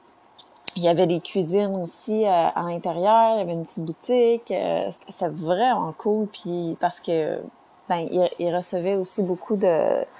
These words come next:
de classes, fait qu'ils offraient les dîners, puis tout, c'est pour ça qu'il y avait une cuisine. Puis, ben, à tous les soirs, quand on finissait de travailler, on arrivait à l'in-, à l'accueil, on buvait une bière, euh, euh, Véro, elle nous faisait tout le temps un, un,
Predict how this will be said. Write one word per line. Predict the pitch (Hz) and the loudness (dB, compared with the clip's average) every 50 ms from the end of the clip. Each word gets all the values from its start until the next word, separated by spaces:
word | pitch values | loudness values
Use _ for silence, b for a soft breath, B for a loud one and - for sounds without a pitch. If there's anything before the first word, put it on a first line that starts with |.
| B B B B B B B B | B B B B B B B B
de | - 180 175 | 4 4 4
classes, | - - - 196 190 196 196 208 202 - - | 4 2 0 2 4 4 4 2 0 -2 -4
fait | - 175 165 | -4 -6 -4
qu'ils | - - 175 160 156 147 151 165 | -4 -4 -4 -2 -2 0 0 0
offraient | 160 - - - 185 | 0 -2 -4 -2 -2
les | 190 196 180 | 0 0 0
dîners, | 156 156 190 170 165 165 175 180 180 175 | -2 -4 -6 -6 -6 -4 -6 -6 -8 -10
puis | - - - | -14 -14 -10
tout, | - 180 180 | -10 -10 -10
c'est | - - | -12 -16
pour | 180 | -16
ça | - - 175 | -12 -12 -8
qu'il | - 170 | -8 -6
y | 160 | -6
avait | 156 | -8
une | 156 165 | -10 -10
cuisine. | - - 151 151 180 202 226 226 226 220 B B B B B B B - | -10 -10 -8 -6 -4 -2 -2 -2 -2 -4 B B B B B B B -12
Puis, | - - 202 208 214 220 196 | -6 -2 0 2 2 2 2
ben, | 175 165 165 165 156 | 2 2 2 2 2
à | 147 - | 0 0
tous | - 285 285 - | 0 -4 -2 0
les | 277 190 165 160 160 | 0 0 2 0 -2
soirs, | - - - 202 175 165 170 185 190 190 | -4 -4 0 2 4 6 6 6 4 4
quand | 190 175 165 165 170 | 2 0 -2 -2 -2
on | 160 156 | -4 -4
finissait | - - 180 165 156 - - 214 | -4 -4 -4 -4 -4 -2 0 -2
de | 214 - | -2 -2
travailler, | - - 214 170 165 160 160 151 147 170 196 214 214 208 | -2 0 2 4 4 2 2 0 0 -2 0 0 0 0
on | 185 165 156 | 0 -2 -4
arrivait | 151 151 151 - 160 190 | -6 -6 -6 -2 2 4
à | 196 190 185 | 4 4 4
l'in-, | 175 175 175 - - | 2 -2 -4 -4 0
à | - 160 | 2 2
l'accueil, | 160 151 151 - - 208 208 214 208 208 208 208 196 | 4 2 2 0 0 2 4 4 4 4 2 2 0
on | 165 156 | 0 -2
buvait | 160 185 160 170 | -2 -2 -2 -4
une | 165 160 156 147 | -4 -4 -6 -4
bière, | 151 180 220 226 220 214 214 214 208 208 208 208 - | 0 4 4 6 4 4 0 -2 -2 -4 -6 -6 -4
euh, | 175 165 160 156 160 160 160 160 - _ - B B B B B B B B B B - | -4 -4 -4 -4 -6 -8 -8 -10 -12 _ -14 B B B B B B B B B B 0
euh, | 160 160 147 147 151 147 123 110 120 | 2 4 4 4 2 2 0 -2 2
Véro, | 165 180 175 156 180 190 190 190 | 4 4 4 4 4 2 4 2
elle | 180 170 170 | 2 0 -2
nous | 170 156 | -4 -6
faisait | 156 - - 170 160 165 170 | -6 -2 0 0 2 2 2
tout | 165 - | 2 0
le | 170 - | 0 2
temps | - 185 | 4 4
un, | 180 175 175 170 165 151 - - 156 160 156 156 | 4 4 2 -2 -4 -4 -4 -4 -4 -4 -4 -4
un, | 151 | -6